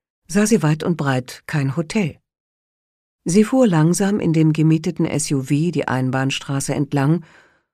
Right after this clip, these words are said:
und blickte immer wieder auf den Bildschirm des Navigationsgeräts. Das Hotel musste hinter den Geschäften liegen.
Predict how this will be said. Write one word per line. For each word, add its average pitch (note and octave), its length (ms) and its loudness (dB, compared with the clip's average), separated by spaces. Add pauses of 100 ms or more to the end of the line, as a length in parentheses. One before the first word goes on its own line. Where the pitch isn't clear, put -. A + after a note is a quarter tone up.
und F#3+ 180 2
blickte G#3 380 0
immer A3+ 320 0
wieder F#3+ 260 0
auf - 80 -8
den D3 160 0
Bildschirm D3+ 540 0
des D#3 200 -6
Navigationsgeräts. C#3 1160 -4 (500)
Das - 200 -8
Hotel D#3+ 400 -2 (420)
musste F3+ 340 0
hinter F3 440 -4
den B2 200 -4
Geschäften - 560 -6
liegen. B2+ 440 -8